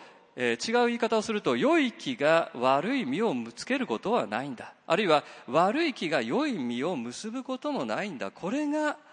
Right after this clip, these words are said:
偽預言者を見抜くためのものであるということをイエス様はここで教えているわけですよね。で、まあ、もちろんそうですよね。私たちの内にあるものが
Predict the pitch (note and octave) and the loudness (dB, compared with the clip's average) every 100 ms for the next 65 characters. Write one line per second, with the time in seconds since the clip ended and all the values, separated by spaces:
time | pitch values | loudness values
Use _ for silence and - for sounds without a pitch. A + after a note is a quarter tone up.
0 | - _ _ _ _ _ _ C3+ C#3+ F3+ | -20 _ _ _ _ _ _ -6 -4 -4
1 | F3 F#3 G3 F#3+ - D3 D3 F3+ - A3+ | -2 -4 -4 -6 -6 -4 -2 -4 -6 -10
2 | A2+ A#2+ F#3 B3+ - F3 G3+ - A#2 A2 | -6 -4 -2 -4 -4 -4 -4 -6 -12 -6
3 | B2+ F#3 F#3+ A2+ - A#2 C3 C#3 A#2+ A2+ | -6 -4 -2 -4 -4 -8 -6 -4 -4 -4
4 | - C#3+ D#3+ - B2 D3 G3 A#3+ A#3 C4+ | -4 -4 -4 -8 -8 -8 -8 -10 -6 -2
5 | G#3 B2 - - - A#2+ B2+ - G2+ F#2 | 0 0 -2 -18 -16 -4 -4 -4 -8 -10
6 | G#2+ - A#2 A#2 A2 - A2 - B2 A2 | -12 -10 -4 -2 -2 -4 -10 -6 -6 -8
7 | - G#2+ G#2+ - G#2+ G#2+ - - A2 G#2+ | -6 -6 -6 -10 -10 -10 -12 -12 -12 -12
8 | - - - A2 A#2+ - _ _ _ _ | -16 -18 -12 -8 -8 -10 _ _ _ _
9 | _ _ _ _ - - - - _ - | _ _ _ _ -20 -20 -20 -20 _ -2
10 | A#2 G#2+ G#2 G2 B2 G#2+ G2 G#3 B2 D#3+ | 2 2 2 -2 -2 -2 -2 -4 -4 -4
11 | F#3+ - F#2 G2 A2+ - A2+ G#3 G#3 D#3+ | -4 -6 -8 -10 -12 -10 -6 -4 -6 -4
12 | A#2+ E3 D3 - D4+ D4+ D4 C4+ D#4 G#3 | -4 -4 -4 0 2 2 2 -2 -2 -4
13 | B2 G#3 C3 A2+ | -2 -2 0 0